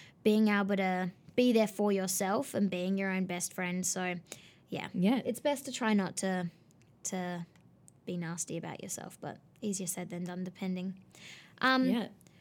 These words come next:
Speaker 1: so let's talk about some steps to cope with stigma. Paris, you've got
Speaker 2: Coping
Speaker 1: this
Speaker 2: with, yeah, all
Speaker 1: under
Speaker 2: right.
Speaker 1: your belt.
Speaker 2: Yes, I do. Number one, get support. So that's a classic one. We've been talking about it all episode, but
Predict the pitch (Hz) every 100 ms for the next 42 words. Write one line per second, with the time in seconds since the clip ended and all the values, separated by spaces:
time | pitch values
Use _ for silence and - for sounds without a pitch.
0 | - - 320 320 311 - 381 - 523 -
1 | - 330 330 - 285 - 262 254 247 240
2 | 240 220 - 202 190 175 165 220 185 175
3 | - 233 247 226 262 - 196 180 170 160
4 | 165 180 202 226 220 214 196 202 202 202
5 | 196 190 175 - - 180 233 254 240 208
6 | 226 214 226 247 214 240 254 185 220 175
7 | 254 - 254 330 233 - - 208 214 226
8 | 247 214 214 180 196 233 226 - - -
9 | 226 269 254 285 269 262 247 208 - 214
10 | - 196 226 214 202 180 180 160